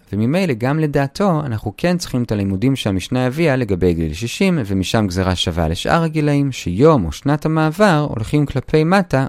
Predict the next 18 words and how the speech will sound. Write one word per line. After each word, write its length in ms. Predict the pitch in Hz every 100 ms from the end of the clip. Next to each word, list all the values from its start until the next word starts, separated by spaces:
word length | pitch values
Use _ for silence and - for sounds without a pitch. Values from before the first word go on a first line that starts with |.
| -
ולא 380 | 104 113 135 113 -
כלפי 340 | 98 - 92
מעלה. 360 | 78 - - 69 -
עד 240 | - 185 175
כאן 240 | - 143
הערה 280 | 101 95 110
שנייה 420 | - 87 87 98
על 80 | 82
הלימוד 340 | 78 82 85 -
במשנה, 500 | 73 - - 180 202 185 -
ועד 400 | 113 - 185 180
כאן 280 | - 165 165 -
הסעיף 440 | - - 165 -
הראשון 580 | 127 107 - 170 127 123 -
בחלק 400 | 101 - 120 117
השני 320 | 92 - 92 101
של 180 | -
השיעור. 480 | 78 - - 190 208